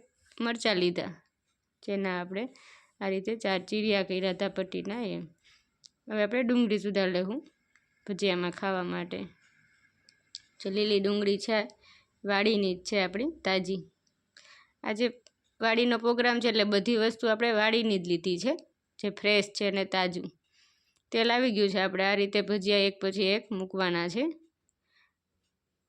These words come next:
આ રીતે આંગળી અને અંગૂઠાની મદદથી આપણે ભજીયા પાડવાના છે, એટલે એકદમ સરસ ગોળ પડે. જો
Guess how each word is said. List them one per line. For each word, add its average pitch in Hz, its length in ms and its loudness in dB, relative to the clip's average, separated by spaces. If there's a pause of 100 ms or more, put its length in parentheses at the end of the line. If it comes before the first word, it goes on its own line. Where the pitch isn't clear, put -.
(460)
આ 185 140 -4
રીતે 175 320 -6 (580)
આંગળી 214 360 2
અને 196 180 2
અંગૂઠાની 208 500 -2
મદદથી 196 500 -2
આપણે 190 260 -2
ભજીયા 196 420 -4 (120)
પાડવાના 180 540 -2
છે, 240 140 -4
એટલે 208 320 -4
એકદમ 196 320 -2
સરસ 185 460 -4
ગોળ 185 260 -2
પડે. 170 260 -4
જો 175 180 -8